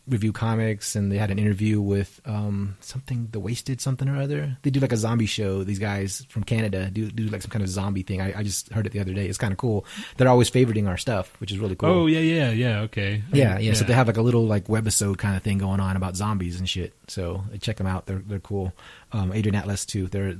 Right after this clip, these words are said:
Speaker 1: cool guys. And, uh, Adrian likes our intros, so he tweeted that. Thanks, Adrian. Um,
Speaker 2: <laughs> Our intros. <laughs>
Speaker 1: uh, these other people are just on my kind of, uh, list of my queue to listen to. Um,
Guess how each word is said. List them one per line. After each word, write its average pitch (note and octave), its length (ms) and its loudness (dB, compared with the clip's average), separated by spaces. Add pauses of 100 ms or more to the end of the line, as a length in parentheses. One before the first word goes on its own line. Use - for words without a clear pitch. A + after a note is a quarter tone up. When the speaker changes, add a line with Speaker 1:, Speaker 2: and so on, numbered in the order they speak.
(340)
Speaker 1:
cool A2 180 -2
guys. F#2 340 -4
And, G#2 180 -2
uh, B2 140 -4
Adrian A2+ 340 4
likes G2 200 0
our G2 100 0
intros, F#2 320 -2
so F#2+ 220 -2
he G2 180 -2
tweeted G2 300 -2
that. G#2 280 -2
Thanks, G2+ 440 -2 (140)
Adrian. G#2+ 340 -2 (520)
Um, G2+ 600 4 (140)
Speaker 2:
<laughs> - 180 -18
Our A#2+ 140 -2
intros. G2+ 540 -4 (460)
<laughs> - 60 -8
Speaker 1:
uh, A#2 240 0
these A#2+ 160 0
other B2+ 100 2
people C3+ 380 2
are G#2+ 160 4
just G#2+ 320 0
on A2+ 180 6
my G2+ 420 6
kind G#2 220 2
of, F#2+ 420 -2
uh, G2 240 -2
list G#2+ 360 -2
of G2 280 -2
my G#2 140 2
queue G#2+ 380 2
to G2 220 -2
listen G2+ 300 0
to. G#2 320 -2
Um, F#2+ 380 0